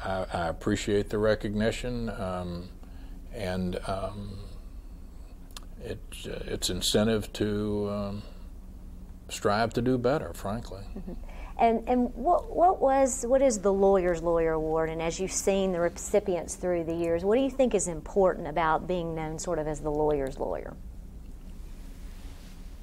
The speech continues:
Speaker 1: You know, I, I, I don't know what criterion or criteria were used to select me. I,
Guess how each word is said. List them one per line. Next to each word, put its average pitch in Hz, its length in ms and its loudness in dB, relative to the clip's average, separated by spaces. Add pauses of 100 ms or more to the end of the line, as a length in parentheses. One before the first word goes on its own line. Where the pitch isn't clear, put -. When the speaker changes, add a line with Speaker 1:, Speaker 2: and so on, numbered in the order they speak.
(1040)
Speaker 1:
You 117 100 -2
know, 107 80 0
I, 104 320 2 (100)
I, 101 600 2
I - 20 6
don't 98 220 4
know 92 140 4
what 92 300 2
criterion 98 1080 0 (840)
or 80 140 -2
criteria 90 1080 2 (1000)
were 87 240 0
used 95 640 4 (260)
to 87 340 0
select 87 560 2
me. 92 400 2
I, 87 400 -4